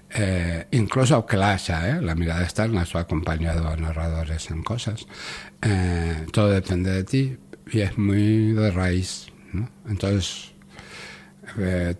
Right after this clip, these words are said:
mm, si bien técnicamente hay mucha cosa que entrenar, ¿no? La palabra, el gesto, el cuerpo, la mirada, la, la, el, el, el, la presencia, la disponibilidad,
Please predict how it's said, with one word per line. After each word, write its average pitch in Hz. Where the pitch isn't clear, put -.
mm, 82
si 113
bien 110
técnicamente 101
hay 92
mucha 98
cosa 104
que -
entrenar, 101
¿no? 101
La 85
palabra, 90
el 87
gesto, 87
el 87
cuerpo, 90
la 87
mirada, 87
la, 92
la, 90
el, 85
el, 85
el, 87
la 85
presencia, 90
la 95
disponibilidad, 87